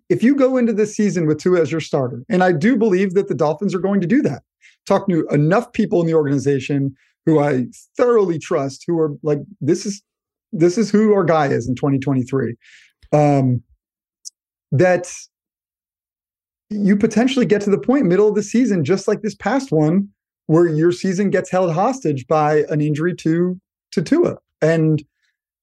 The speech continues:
um, that sucks, but it is a possibility.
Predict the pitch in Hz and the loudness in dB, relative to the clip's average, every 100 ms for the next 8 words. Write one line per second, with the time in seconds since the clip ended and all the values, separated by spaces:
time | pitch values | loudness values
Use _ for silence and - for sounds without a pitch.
0 | _ 147 143 135 135 151 160 - - 170 | _ 2 4 0 0 -2 -2 -6 -2 2
1 | 247 233 - - - - _ _ _ _ | 2 0 -6 -18 -20 -20 _ _ _ _
2 | 135 160 156 156 175 208 185 185 160 147 | -2 0 2 2 2 0 -2 -2 -2 0
3 | 226 156 143 | 0 2 0